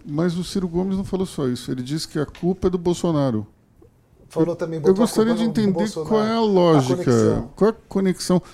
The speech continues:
Speaker 1: Por que que o presidente é culpado do irmão ter, ter levado um tiro?
Speaker 2: Pois é.
Speaker 1: Não entendi. O irmão dele tava alucinado, partindo pra cima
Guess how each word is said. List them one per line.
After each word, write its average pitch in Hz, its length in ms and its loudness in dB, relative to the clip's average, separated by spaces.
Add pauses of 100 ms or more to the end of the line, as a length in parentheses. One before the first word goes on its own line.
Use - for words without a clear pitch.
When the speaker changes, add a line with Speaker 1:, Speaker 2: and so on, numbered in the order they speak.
(240)
Speaker 1:
Por 185 160 4
que - 260 -4
que - 140 -6
o - 20 0
presidente 151 640 0
é - 20 -4
culpado 151 880 0
do 151 180 4
irmão 147 260 4
ter, 160 140 0 (240)
ter 147 100 0
levado 135 300 2
um 127 80 0
tiro? 92 380 -2 (420)
Speaker 2:
Pois 135 200 -8
é. 131 140 -10
Speaker 1:
Não 120 200 2
entendi. 180 300 0 (100)
O 147 200 6
irmão 180 220 2
dele 202 220 -2
tava 202 260 -2
alucinado, 185 840 -2
partindo 202 440 -4
pra 202 200 -6
cima 202 480 -6